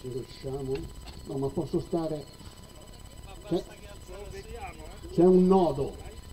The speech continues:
Ok. Se tutti i nodi che abbiamo davanti a noi si sciogliessero con questa facilità.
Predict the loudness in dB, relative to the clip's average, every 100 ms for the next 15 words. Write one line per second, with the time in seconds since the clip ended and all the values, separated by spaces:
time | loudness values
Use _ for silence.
0 | -16 -18 -20 -20 -20 -20 -20 -18 -18 -18
1 | -20 -20 -18 -18 -18 -12 -8 -4 -2 -2
2 | -6 -14 -14 -16 -16 -18 -18 -18 -18 -18
3 | -16 -10 -4 -4 2 0 4 8 10 12
4 | 12 10 8 8 12 12 12 12 10 10
5 | 10 8 8 10 8 4 -4 0 2 12
6 | 12 12 4 2 2 2 6 6 6 0
7 | 2 2 6 6 6 4